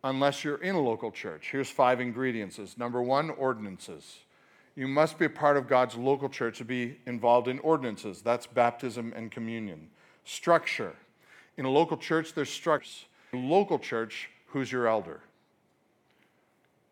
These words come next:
Who's keeping oversight of you? Elders are shepherds. Who's watching and caring for you?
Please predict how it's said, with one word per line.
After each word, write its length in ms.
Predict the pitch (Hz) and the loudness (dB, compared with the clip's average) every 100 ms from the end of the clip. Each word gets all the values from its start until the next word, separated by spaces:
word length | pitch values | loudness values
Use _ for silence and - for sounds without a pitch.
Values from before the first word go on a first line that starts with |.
| _ - | _ -6
Who's 180 | 139 | -6
keeping 380 | - - 131 131 | -4 -6 -2 0
oversight 500 | 120 113 104 - 95 | 0 -2 -4 -6 -6
of 100 | 80 | -8
you? 140 | 78 80 - _ _ _ _ _ | -16 -20 -20 _ _ _ _ _
Elders 400 | 131 147 143 127 | 4 6 4 2
are 100 | 117 | -2
shepherds. 520 | - 135 120 95 85 | 0 0 0 -8 -10
Who's 240 | - 127 113 | -8 -8 -6
watching 640 | 104 120 123 - 113 101 | 0 2 2 -2 -8 -8
and 260 | 104 113 107 | -8 -10 -10
caring 480 | - 123 117 110 | -8 -4 -2 -4
for 160 | 95 98 | -10 -12
you? 200 | 80 69 | -14 -16